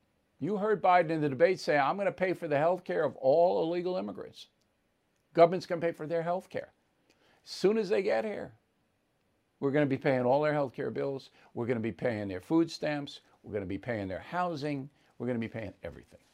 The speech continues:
That'll bankrupt the country. Now, you think I'm being dire? I'm not. I'm realistic. If I were a poor person living anywhere in the world,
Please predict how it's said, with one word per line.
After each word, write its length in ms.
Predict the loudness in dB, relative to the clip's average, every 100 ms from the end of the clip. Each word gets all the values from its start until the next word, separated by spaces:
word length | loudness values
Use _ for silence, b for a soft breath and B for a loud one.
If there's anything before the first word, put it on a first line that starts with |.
| _ _
That'll 180 | 2 4
bankrupt 400 | 6 6 4 -2
the 60 | -6
country. 360 | -16 -16 -18 _ _ _ _ _ _ _ _ _ _ b b b
Now, 200 | 0 2
you 140 | 4 2
think 200 | 2 2
I'm 260 | 2 2
being 300 | 2 4 6
dire? 420 | 8 10 8 6 2
I'm 160 | 2
not. 280 | 2 0 -2 _ _ _ _ _ _ _ _ _ 0
I'm 220 | 2 2
realistic. 560 | 0 0 -2 -4 -10 -12 _ _ _ _ _ _
If 160 | -4 8
I 140 | 10
were 180 | 10 8
a 60 | 4
poor 240 | 4 2
person 440 | 2 0 0 -2 0
living 360 | 2 0 0 -6 0
anywhere 440 | 2 4 4 2
in 60 | 2
the 80 | 2
world, 400 | 4 6 6